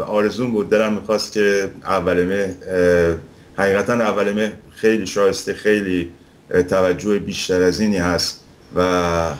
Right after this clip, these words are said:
امیدوارم هرچه زود بیشتر مردم برن به این سمت که مشکل واقعی این دور و زمینه، یعنی، اه، اه، سرمایه‌داری و بردگی مزدی و سود و حاکمیت پول و بانک و اینا،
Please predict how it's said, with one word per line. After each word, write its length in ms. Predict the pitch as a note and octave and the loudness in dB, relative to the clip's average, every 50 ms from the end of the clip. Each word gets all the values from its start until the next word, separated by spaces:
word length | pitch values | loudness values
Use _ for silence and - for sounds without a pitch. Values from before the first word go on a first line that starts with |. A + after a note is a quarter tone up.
| - - D2+ E2 E2+ E2+ E2+ E2 D2+ C#2+ - - - | -12 -14 -10 -8 -4 -2 -2 -2 -2 -4 -8 -8 -4
امیدوارم 760 | G2+ G2 G2 F#2+ F2 G2 G#2+ A2+ A#2 A2 G#2+ G2+ F#2+ F2 - - - - F2 E2+ E2 F2 | -2 -2 0 2 2 4 4 4 4 2 0 -2 -4 -6 -10 -12 -14 -12 -10 -8 -8 -4
هرچه 460 | G2 G#2 G#2 G#2 - - G#2+ G#2 G2 D2 C#2 | -4 -4 -4 -4 -2 0 0 0 0 -2 -6
زود 360 | F2+ E2 G2 G2+ F2 - - - - - | -12 -8 -8 -8 -8 -10 -14 -20 -16 -10
بیشتر 460 | G#2 F#2+ - - - A#2 A#2 B2 A2+ | -6 -4 -4 -2 0 0 2 2 0
مردم 440 | G2+ G2+ G2 G2 F#2+ F#2 G#2+ G#2+ G#2+ | -2 -2 -4 -4 -4 -4 -4 -4 0
برن 300 | G#2 A2+ A#2 A#2 A2+ G#2+ | 0 0 2 2 0 -4
به 120 | F#2+ G2+ G2 | -4 -6 -8
این 140 | G2 G2+ | -8 -8
سمت 420 | F#2 - - G2 F#2+ F2+ F2 E2 - | -8 -6 -4 -4 -4 -4 -6 -8 -8
که 300 | F#2+ F#2 F2+ F2 E2+ - - - - - - - - | -2 0 0 0 0 -2 -8 -18 -20 -20 -14 -4 0
مشکل 520 | G#2 G#2 F#2+ - - - - B2+ C3 B2+ | 0 2 2 2 -2 -2 2 2 4 4
واقعی 540 | A#2 G2 G2 G2+ G2 F#2 F2+ G2 G#2 A2+ A#2 | 4 4 4 4 4 4 2 2 0 0 2
این 120 | A2+ A2 | 2 2
دور 220 | G2+ G2+ F#2+ F#2+ G2 | 2 2 0 0 0
و 100 | F#2+ F2 | -2 0
زمینه، 380 | E2 F#2+ F2+ F#2 F#2 F#2 F#2 | 0 0 0 0 0 0 2
یعنی، 400 | F#2 F2+ F2 F2+ F#2+ F#2+ F#2+ F2+ - - E2 F#2+ F2+ C#2+ - | 2 2 2 2 0 -2 -4 -4 -6 -8 -4 -4 -4 -4 -2
اه، 80 | - F#2 | -2 2
اه، 200 | F#2 F2+ F2 F2 | 4 4 4 4
سرمایه‌داری 720 | - - G2 F#2+ F#2 F#2 F#2 F2+ F2+ E2 F2+ F2 F#2 G#2 | 2 0 0 0 0 2 2 2 2 4 4 4 4 2
و 60 | G2 | 2
بردگی 500 | E2 - F#2 F2+ E2+ E2 F2 D#2+ E2+ G2+ | 2 2 2 0 0 -2 -4 -6 -6 -4
مزدی 440 | F#2+ F#2+ F#2 F2+ E2 - F2+ G2+ G2 | -2 0 0 -2 -2 -2 -4 -2 -2
و 40 | F2+ | -2
سود 420 | - - - - G#2+ G#2 F#2+ F#2 | -2 -4 -4 0 0 0 0 2
و 240 | G2 F#2+ F#2 F2+ F2+ - - - - - - | 4 4 4 4 2 -2 -14 -20 -12 -2 2
حاکمیت 640 | F#2+ F#2+ F#2+ - G2 F#2+ F#2+ G2 G2+ G2+ G2+ - G#2 G2+ F#2+ - - - F#2 F#2 E2+ - - | 2 2 2 2 0 2 2 2 2 0 0 0 0 0 0 -2 -6 -12 -14 -14 -16 -10 -2
پول 180 | - A#2 A2 G#2 | 2 2 4 4
و 80 | F#2+ | 4
بانک 360 | E2 D#2+ G#2+ G#2+ G#2+ F#2+ - G2 | 4 4 2 2 2 0 0 -2
و 40 | |
اینا، 440 | F#2 F2+ F#2 F#2 G2 G2+ G2+ F#2+ F2+ | -2 0 0 0 0 0 0 0 -2